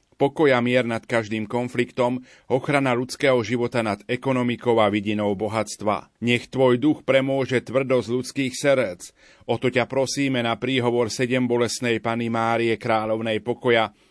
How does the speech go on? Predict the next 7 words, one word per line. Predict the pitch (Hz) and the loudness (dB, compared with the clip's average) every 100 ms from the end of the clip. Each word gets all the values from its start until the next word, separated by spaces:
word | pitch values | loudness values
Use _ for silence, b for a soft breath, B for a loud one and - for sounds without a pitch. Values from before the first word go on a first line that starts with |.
| b | b
skrze | - - 151 135 143 | -16 -2 -2 0 -4
tvojho | 127 139 139 135 | 0 0 2 0
syna | - 135 120 | 0 0 2
Ježiša | 117 110 113 - 113 | 2 0 -2 -2 -2
Krista, | 123 120 - 120 | -2 -4 -2 -2
nášho | 113 110 107 117 | 0 -2 -4 -6
pána, | 110 110 110 110 | -2 0 0 -2